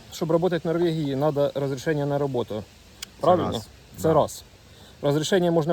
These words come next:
Speaker 1: отримати, естественно, якщо ви являєтесь просителем убіжища. Тобто, якщо ви просто приїдете в Норвегію убіжище, ви спочатку попадаєте, Роде, тут є такий лагерь здоровий,
Speaker 2: Мгм.
Speaker 1: там багато національностей, ви там можете просидіти, я там лічно просидів був, це ще було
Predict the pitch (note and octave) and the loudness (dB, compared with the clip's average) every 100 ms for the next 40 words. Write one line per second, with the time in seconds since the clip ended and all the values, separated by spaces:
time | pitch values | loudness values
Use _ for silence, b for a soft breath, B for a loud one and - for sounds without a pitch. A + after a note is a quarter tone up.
0 | D#3+ F3 - G3 E3 - E3+ - D#3+ D#3 | 0 0 0 -2 -4 -4 -4 -4 -2 0
1 | D3 C#3+ E3+ D3+ D#3 D#3 D#3 C3+ - - | 0 -2 -2 0 2 2 0 -6 -10 -14
2 | D3+ C#3+ D3+ D3+ D3 C3+ B2 A#2+ B2+ A#2+ | -10 -8 -6 -4 -2 -2 -4 -4 -8 -4
3 | C#3+ C3+ B2+ - C#3+ C3 D#3+ D3+ - C#3 | -2 -2 -6 -6 -6 -4 -2 -2 -2 -6
4 | D3 C#3 C#3+ C#3 C#3 C#3+ C3+ C#3+ D3 F#3+ | -4 -4 -4 -4 -4 -4 -4 -4 0 0
5 | F3 - F3 - B B B D3+ C#3+ C#3 | -2 -6 -8 -8 B B B -2 -2 0
6 | C#3+ C#3 C#3 C#3+ D3 C#3 B2+ C3+ D#3+ F3 | 0 0 0 0 4 4 4 2 2 2
7 | F3 E3+ F3+ E3+ E3+ D#3+ E3 D#3+ C#3+ C3+ | 0 -2 -4 -4 -4 -4 0 0 0 -2
8 | C#3 D#3 D3 C#3 A2+ - - A2+ A2 G#2+ | 0 2 2 0 -4 -12 -10 -6 -6 -6
9 | - - C#3+ B2+ C3 C3+ C3 E3 G3+ G3 | -8 0 2 2 0 0 -2 0 0 0
10 | F3+ D#3 D3+ C#3+ C#3+ C3+ D#3 A#2+ D3+ - | -2 -2 -2 0 0 0 -2 -4 -6 -4
11 | E3 - D#3 C#3+ D3 - C#3+ C#3+ - D3 | -6 -2 0 0 -4 -6 -8 -8 -8 -4
12 | D3 C#3+ C3 - - D3+ D#3 C#3 D3 D3 | -2 -2 -4 -6 -6 -4 -4 -4 -2 -2